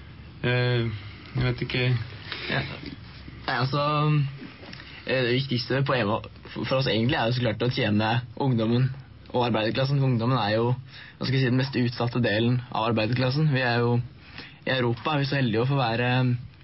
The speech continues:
Speaker 2: den mest mobile, mest, hva skal jeg si, usikre arbeidskraften. Det er vi som får deltidsjobbene, som ingen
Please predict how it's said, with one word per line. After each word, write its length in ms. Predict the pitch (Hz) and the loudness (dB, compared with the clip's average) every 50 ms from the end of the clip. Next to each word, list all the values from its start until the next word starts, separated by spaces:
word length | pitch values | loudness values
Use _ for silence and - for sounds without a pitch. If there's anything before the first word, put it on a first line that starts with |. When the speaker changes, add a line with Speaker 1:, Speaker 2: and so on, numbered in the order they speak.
| - - - - - | -20 -20 -20 -10 -2
Speaker 2:
den 140 | - 139 139 | 0 2 2
mest 400 | 123 - - - - - - - | 2 0 -2 -8 -12 -14 -6 -2
mobile, 680 | 143 147 147 127 127 120 117 120 120 120 127 139 139 139 135 - - - - - - - | 0 2 2 4 4 4 4 4 2 2 2 2 2 0 -2 -4 -10 -16 -20 -20 -12 -4
mest, 580 | - 120 127 127 - - - - - - - - - - - - | 0 0 0 0 -2 -6 -10 -12 -16 -16 -16 -14 -14 -14 -10 -4
hva 140 | - 135 131 | -2 0 2
skal 80 | 135 135 | 2 2
jeg 220 | 131 139 120 135 | 2 2 0 2
si, 160 | - 147 135 | 2 2 2
usikre 480 | 120 135 - - 143 135 - 123 135 131 | 2 0 -2 -4 -6 -4 -2 0 0 2
arbeidskraften. 640 | 120 113 113 120 - 123 120 123 - - 160 180 180 - - - - - - - - - - - | 2 2 2 2 0 -2 -2 -2 -2 0 0 0 0 -4 -10 -18 -18 -18 -16 -18 -18 -18 -12 -6
Det 80 | - 135 | -2 0
er 60 | 127 | 2
vi 80 | 123 127 | 2 2
som 300 | 123 - 131 127 131 131 131 127 | 2 2 2 2 4 4 4 2
får 320 | 127 131 123 127 127 123 120 120 | 2 2 2 2 2 2 2 2
deltidsjobbene, 760 | 120 107 107 - - 113 - 120 110 110 123 143 156 147 135 135 - - - - - - - - - - - | 0 0 0 -2 -2 -2 0 0 2 2 2 2 2 2 0 -2 -2 -6 -12 -16 -18 -18 -20 -20 -20 -16 -10
som 160 | - - 139 | -4 0 2
ingen 240 | 131 127 123 117 120 | 2 4 4 4 2